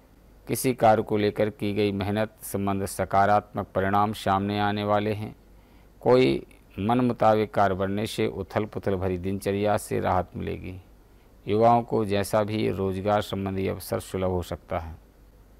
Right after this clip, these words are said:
स्त्री वर्ग को अपने व्यक्तिगत तथा प्रोफेशनल गतिविधियों के बीच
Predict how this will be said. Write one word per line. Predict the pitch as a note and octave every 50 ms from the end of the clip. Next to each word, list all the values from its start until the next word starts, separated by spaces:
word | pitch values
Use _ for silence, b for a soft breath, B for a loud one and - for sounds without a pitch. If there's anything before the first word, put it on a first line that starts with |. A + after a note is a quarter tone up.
| - -
स्त्री | - A#2+ - - - C#3 C3
वर्ग | B2+ B2+ B2+ C3
को | B2 - C3 C3 C3 B2+
अपने | A2+ A2+ - - A2 A2 G#2
व्यक्तिगत | G2 G#2+ G#2 - - - A#2+ A#2+ B2+ A#2 -
तथा | A2 - - A2 G#2+ G#2+
प्रोफेशनल | G#2 - - A2 G#2+ - - A#2+ A#2 - - - G2 G2 F#2+ F#2+ F2+ F2+
गतिविधियों | F#2+ G2+ G2 - - G#2+ A2+ G#2+ G2+ G#2 A2 A2 G#2+
के | - G2 F#2+
बीच | F2+ G2 G2 G2